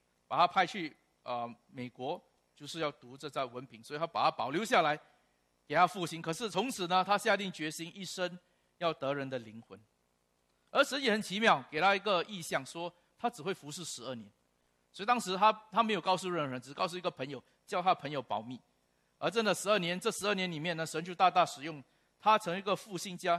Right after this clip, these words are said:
震动了整个中国和东南亚的教会。他也被称为中国的卫斯理，而可说是世界级伟大的一个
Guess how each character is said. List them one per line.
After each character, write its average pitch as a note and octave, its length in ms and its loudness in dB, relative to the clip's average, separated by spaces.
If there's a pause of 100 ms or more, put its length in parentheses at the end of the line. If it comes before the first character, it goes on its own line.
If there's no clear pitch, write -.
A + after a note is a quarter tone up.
震 G#3 180 0
动 G3 140 -4
了 D#3 80 -4
整 D3 120 -12
个 E3+ 60 -6
中 C4+ 260 -4
国 F3 140 0
和 E3 80 2
东 G3+ 220 -4
南 D#3+ 160 2
亚 C#3+ 160 0
的 B2 80 -6
教 C3+ 280 2
会。 D3 240 -2 (420)
他 G3+ 200 8
也 D#3 60 4
被 G3+ 120 0
称 G3+ 220 -2
为 E3+ 100 -2
中 G3+ 180 -4
国 F3 100 -4
的 D#3 140 0
卫 F3 160 -2
斯 D#3+ 180 -8
理， A#2+ 140 -18 (1000)
而 F3+ 260 8
可 D#3+ 180 -4
说 A3 180 2
是 G3 340 -4
世 - 220 -10
界 G3 200 -8
级 D3 320 -14 (280)
伟 C3+ 220 -4
大 D#3+ 220 8
的 C3 160 -2
一 D3 60 -10
个 C#3+ 280 -2